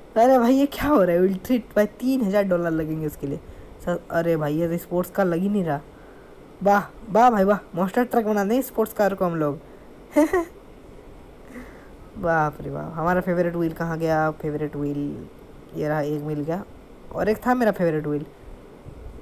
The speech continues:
एक second, कहाँ गया फेवरेट व्हील? फेवरेट व्हील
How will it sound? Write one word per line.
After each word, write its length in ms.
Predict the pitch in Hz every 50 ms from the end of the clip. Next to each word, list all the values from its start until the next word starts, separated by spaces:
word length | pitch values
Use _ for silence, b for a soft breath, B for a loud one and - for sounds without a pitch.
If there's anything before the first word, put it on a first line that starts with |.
| - -
एक 80 | 156 -
second, 340 | - 160 156 143 143 151
कहाँ 200 | 170 156 160 160
गया 220 | 156 156 151 160 175 - - - - - - - - - - - - - - - - - - - - - - - - - - - - - - - - - - - - - - - - -
फेवरेट 480 | 185 160 147 147 143 151 147 143 -
व्हील? 440 | 143 143 143 139 143 143 143 143 147
फेवरेट 540 | 143 - 160 170 165 160 151 147 139 - -
व्हील 460 | 139 139 143 143 147 147 147 151 160